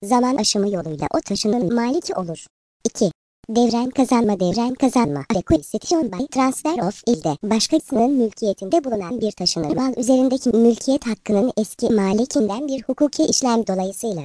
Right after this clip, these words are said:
iktisap edilmesi demektir. Kişiler, taşınır mülkiyetini kazanmak amacıyla birbirleriyle satış, bağışlama ve trampa gibi sözleşme yaparlar.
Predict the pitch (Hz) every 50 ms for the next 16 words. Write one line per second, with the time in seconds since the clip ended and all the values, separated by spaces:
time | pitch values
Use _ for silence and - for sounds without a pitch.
0 | 147 - 220 - - 214 - - 302 - - 233 226 214 202 190 185 - - 220
1 | - 180 170 156 - - - 156 156 - - _ _ _ _ _ _ _ - 262
2 | - - 156 147 127 117 - - _ _ - - 269 - - 359 - - 254 240
3 | 226 196 - - 220 196 - - 254 262 - - 220 196 - 185 175 175 247 262
4 | - - 220 208 202 - - - 277 240 254 254 - 214 196 185 202 196 196 190
5 | 190 190 165 202 247 294 - - - 165 - 151 143 - - - - _ - 208
6 | 233 233 240 226 - 254 233 233 262 302 220 190 226 247 247 - 294 269 247 254
7 | 240 - 302 - 220 202 208 214 - 240 214 208 190 196 190 - - 226 214 175
8 | 151 - 151 139 139 139 135 120 -